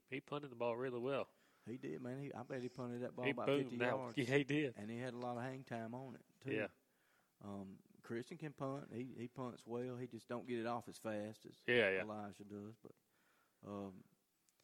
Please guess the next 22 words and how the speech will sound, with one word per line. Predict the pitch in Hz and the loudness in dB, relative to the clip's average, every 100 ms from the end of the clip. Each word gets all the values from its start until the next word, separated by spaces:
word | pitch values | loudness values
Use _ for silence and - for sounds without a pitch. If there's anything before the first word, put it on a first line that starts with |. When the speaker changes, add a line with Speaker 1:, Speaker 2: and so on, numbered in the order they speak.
| _ _ _ _ 110 | _ _ _ _ -10
Speaker 2:
you | 104 | -4
know, | 104 104 - - | -4 -4 -10 -10
eh, | 87 - _ _ 95 | -10 -10 _ _ -12
he, | 107 110 | -10 -6
he | 110 | -8
did, | 117 107 104 | -6 -8 -8
he | 110 | -6
did | 120 110 | -6 -6
a | |
good | 107 104 | -8 -8
job | 110 104 107 - _ _ _ - - | -8 -10 -12 -18 _ _ _ -20 -16
doing | - - | -16 -14
that. | - - _ - | -16 -18 _ -10
Speaker 1:
And | 117 | -4
some | 117 | -2
of | 107 | 0
these | 104 104 | 0 0
young | 107 104 | -2 2
guys | 101 92 | 2 2
that's | 95 | -4
gotta | - 95 | 0 0
step | - - 95 | 0 -2 -2